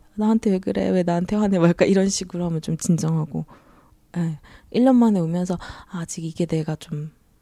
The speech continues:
변하지 않았구나"라고 약간 반성하면서 좀 왔어요. <laughs>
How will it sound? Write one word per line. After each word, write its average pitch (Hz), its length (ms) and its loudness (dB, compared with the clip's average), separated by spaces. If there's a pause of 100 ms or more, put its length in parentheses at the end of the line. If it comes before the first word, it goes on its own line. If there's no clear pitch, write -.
(500)
변하지 175 360 -2
않았구나"라고 160 680 -2
약간 - 240 -8
반성하면서 196 800 4
좀 160 300 -6 (1300)
왔어요. 160 760 -4
<laughs> 175 320 0